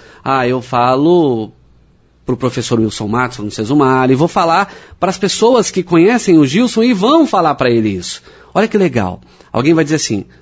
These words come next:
"O Marçal disse isso do Gilson", e vai chegar até você. Isso é legal, isso é um marketing pessoal interessante. É a pessoa perceber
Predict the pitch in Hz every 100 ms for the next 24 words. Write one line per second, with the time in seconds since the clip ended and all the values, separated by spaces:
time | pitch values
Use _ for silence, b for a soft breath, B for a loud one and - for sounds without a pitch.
0 | b 117 131 127 165 160 131 143 - 143
1 | 135 139 139 117 123 120 110 98 b b
2 | - 123 131 - 120 120 120 113 - -
3 | 92 b b b - 156 180 - 147 135
4 | 127 107 104 107 - 139 143 139 156 143
5 | 131 143 139 147 - 131 117 - B B
6 | - 135 139 139 170 170 - 214 240 -
7 | 190 131 110